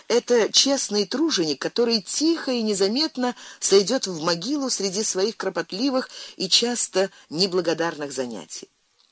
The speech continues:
В нём точно так же, как и в первом, с младенчества засело недоверие к людям, даже боязнь людей, но сердце его всегда остаётся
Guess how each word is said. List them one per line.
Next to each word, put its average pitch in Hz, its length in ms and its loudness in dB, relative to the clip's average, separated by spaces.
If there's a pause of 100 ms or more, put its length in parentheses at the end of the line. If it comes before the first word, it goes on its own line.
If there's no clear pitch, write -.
(480)
В 135 160 -6
нём 156 260 2 (260)
точно 139 300 0
так 123 220 0
же, 113 100 -8
как 117 220 -6
и 123 100 -6
в - 140 -10
первом, 143 480 0
с - 120 0
младенчества 143 1000 -2
засело 135 380 0
недоверие 135 540 0
к - 120 -6
людям, 131 360 0 (220)
даже 147 300 0
боязнь 156 720 -2
людей, 143 520 0 (360)
но 190 340 2
сердце 233 460 2
его 143 200 2
всегда 151 340 -2
остаётся 165 600 -2